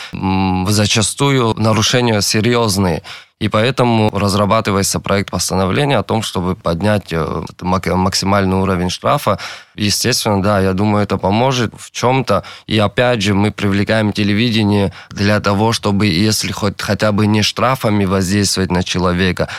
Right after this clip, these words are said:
а как-то его показать, чем он занимается, что он производит.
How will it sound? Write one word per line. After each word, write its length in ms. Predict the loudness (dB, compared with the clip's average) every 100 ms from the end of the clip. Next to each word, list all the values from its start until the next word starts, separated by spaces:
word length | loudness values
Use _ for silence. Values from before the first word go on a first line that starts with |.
| -4
а 160 | -2 0
как-то 320 | 0 -2 -2
его 260 | 0 -2 -6 -14 -20 _
показать, 600 | -2 0 2 2 2 2 -2 -14 -8
чем 240 | -2 2
он 120 | 2 2
занимается, 960 | 2 2 4 2 2 0 0 0 0 -2
что 200 | -2 0
он 120 | 0
производит. 760 | 2 2 2 2 2 2 0